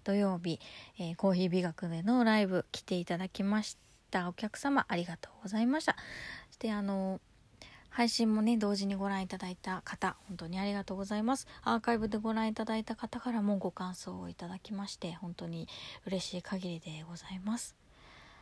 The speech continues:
で、このアーカイブは四月の十五日までご覧いただけます。あと十日ぐらいですね、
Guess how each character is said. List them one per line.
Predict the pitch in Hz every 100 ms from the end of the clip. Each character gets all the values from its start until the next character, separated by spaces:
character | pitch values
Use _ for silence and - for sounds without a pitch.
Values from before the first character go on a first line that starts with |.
| - -
で、 | 277 269
こ | - 269
の | 269 269
ア |
ー | 254
カ | 269
イ | 262
ブ | 254 254
は | 254 247 240
四 | - 208
月 | 202 -
の | 196 190
十 | 196 233
五 | 196 254
日 | 320 -
ま | 208 196
で | 175 -
ご | -
覧 | 180 170 165
い |
た | -
だ | 170 170
け | 175
ま | 165
す。 | -
あ | 247
と |
十 | 247 269 269
日 | 277
ぐ | 277
ら | 262
い |
で | -
す | - -
ね、 | 247